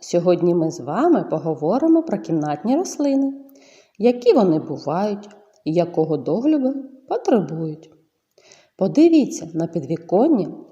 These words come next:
розквітли квіти. Як ви гадаєте, чому?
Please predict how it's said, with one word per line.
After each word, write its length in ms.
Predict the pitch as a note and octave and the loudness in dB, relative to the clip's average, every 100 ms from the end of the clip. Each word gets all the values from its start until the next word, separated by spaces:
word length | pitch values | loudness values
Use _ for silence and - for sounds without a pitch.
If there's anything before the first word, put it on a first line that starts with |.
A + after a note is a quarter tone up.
| - | -8
розквітли 580 | G3 - - F#3+ A3 D4+ | -6 -6 -6 -4 -2 -2
квіти. 480 | D#4+ E4 - - - - _ _ _ _ | 4 4 2 -8 -14 -20 _ _ _ _
Як 200 | F#4+ A4 | -2 -2
ви 80 | A#3 | 0
гадаєте, 520 | F#3 F3+ D#3 D3+ - | 0 0 -2 -4 -4
чому? 520 | D4+ - A#4 D4 D3+ | -4 -2 2 2 2